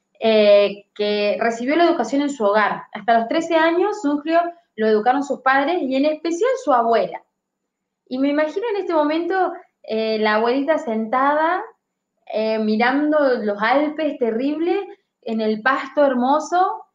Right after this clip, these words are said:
Sungrio sentado al lado y la abuela le contaba historias de Jesús. Lo gracioso acá que es que le contaba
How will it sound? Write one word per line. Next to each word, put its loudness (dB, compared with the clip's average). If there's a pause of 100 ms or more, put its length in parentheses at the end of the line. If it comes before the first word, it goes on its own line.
(220)
Sungrio -2
sentado 0
al 2
lado 4
y 0
la 2
abuela 2
le 0
contaba 0
historias -4
de -8
Jesús. -8 (840)
Lo 4
gracioso 4
acá 4
que 2
es -2
que -2
le 0
contaba 2